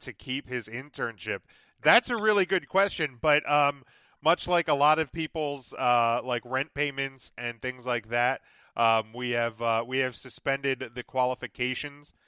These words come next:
for intern Mark to, uh, to retain as intern. So he is, uh, he is still our intern.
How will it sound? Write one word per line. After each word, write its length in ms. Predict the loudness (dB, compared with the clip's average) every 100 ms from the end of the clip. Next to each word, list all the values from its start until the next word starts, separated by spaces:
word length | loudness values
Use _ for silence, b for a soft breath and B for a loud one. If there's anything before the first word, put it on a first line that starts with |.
| b b b
for 180 | -2 2
intern 480 | 0 0 -2 -2
Mark 420 | 0 2 0 -4 -20 -12
to, 280 | -6 -2 0
uh, 200 | 0 -2
to 160 | -6
retain 540 | -10 -6 -2 -2 -4 -10
as 240 | -8 -6
intern. 400 | -8 -8 -6 -6 -8 b b
So 160 | -4
he 160 | -2 0
is, 160 | 0
uh, 120 | 0 2
he 140 | 2
is 120 | 0
still 260 | 0 2 4
our 160 | 4
intern. 540 | 2 -2 -2 -2 -2